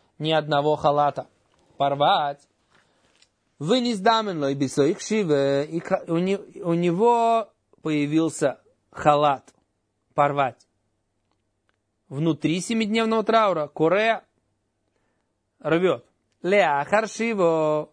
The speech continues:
если у него появился халат после семидневного траура,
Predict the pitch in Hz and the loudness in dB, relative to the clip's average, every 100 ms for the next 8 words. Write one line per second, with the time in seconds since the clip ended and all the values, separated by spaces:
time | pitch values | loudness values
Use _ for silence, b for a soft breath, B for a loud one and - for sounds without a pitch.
0 | _ - 226 202 165 160 156 151 151 160 | _ -4 -2 -2 -2 -2 0 0 0 -2
1 | 147 143 143 139 _ _ _ _ _ _ | 2 2 2 0 _ _ _ _ _ _
2 | _ - 156 143 185 208 214 214 226 220 | _ -4 -4 -4 -8 -6 -6 -2 -2 0
3 | 220 220 226 202 156 143 | 0 2 2 2 0 -4